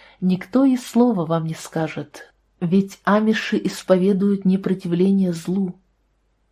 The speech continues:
Непротивление злу. Роберт проглотил внезапно подступивший к горлу ком, надеясь, что парнишка не погиб, хотя бы ради самого себя и своей семьи.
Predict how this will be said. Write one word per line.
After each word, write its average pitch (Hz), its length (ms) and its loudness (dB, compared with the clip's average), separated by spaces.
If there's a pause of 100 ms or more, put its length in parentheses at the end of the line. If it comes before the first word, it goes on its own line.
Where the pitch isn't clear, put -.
Непротивление 180 1200 -4
злу. 185 580 -10 (840)
Роберт 220 560 4
проглотил 196 640 2
внезапно 190 640 2
подступивший 196 800 -4
к 196 120 -10
горлу 196 500 0
ком, 160 600 -4
надеясь, 175 680 0
что - 200 -2
парнишка 202 560 2
не 208 140 2
погиб, 190 540 -2 (180)
хотя 180 320 -2
бы 185 160 2
ради 196 240 4
самого 175 480 -2
себя 175 380 -2
и 196 80 0
своей 170 480 -4
семьи. 165 640 -4